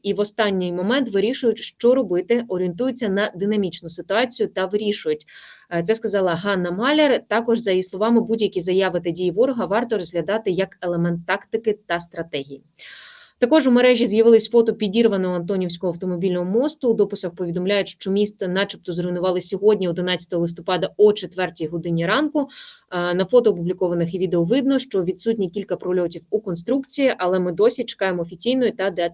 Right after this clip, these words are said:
детальної інформації від Генерального штабу, е, З С У. Е, що відомо про Херсон? Е,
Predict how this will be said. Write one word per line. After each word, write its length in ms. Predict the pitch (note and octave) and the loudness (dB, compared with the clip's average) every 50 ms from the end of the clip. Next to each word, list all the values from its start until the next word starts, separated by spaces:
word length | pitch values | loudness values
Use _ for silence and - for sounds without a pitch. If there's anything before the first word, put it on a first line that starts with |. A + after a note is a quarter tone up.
| _ _ | _ _
детальної 440 | - F3 E3+ E3+ F3 F#3 E3+ E3 E3 | -12 -12 -8 -2 0 0 0 0 0
інформації 560 | D#3 D#3 - F3+ F#3 G3+ B3 A#3+ - G3 E3+ | -2 -4 -8 -8 -6 -6 -6 -4 -4 -4 -4
від 200 | D3+ G3+ A3+ A3+ - | -2 -2 -4 -4 -6
Генерального 520 | F3 E3+ E3+ E3 E3+ F3+ G3 F#3+ F3+ F3 E3+ | -10 -6 -4 -2 0 0 0 0 -2 -4 -6
штабу, 480 | E3+ - F3 F3 E3+ E3 E3+ E3+ E3+ - - - - - - _ _ _ _ _ F3 | -8 -6 -4 -4 -2 -2 -2 -4 -4 -6 -16 -20 -20 -20 -20 _ _ _ _ _ -2
е, 200 | E3+ E3 E3+ E3+ | 0 0 0 -2
З 100 | E3+ E3 | 0 0
С 260 | G3 F#3 - - F#3 | -2 -2 0 0 0
У. 160 | E3 D3+ D3+ - _ _ _ - - _ _ _ _ _ _ F3+ | 0 0 0 -4 _ _ _ -20 -20 _ _ _ _ _ _ -4
Е, 120 | F3+ F3 | -4 -4
що 200 | F3 E3+ C4+ D4 | 0 2 4 4
відомо 300 | C#4 B3 B3+ B3 A#3 A3 | 6 6 6 6 6 6
про 240 | A3+ - G#3+ A3 A3+ | 4 6 6 6 6
Херсон? 560 | A#3 B3 A#3 - - - G3 G3 G#3+ A#3+ C4 | 6 0 -2 -2 -2 0 0 2 2 2 0
Е, 180 | C4 - - | -2 -2 -2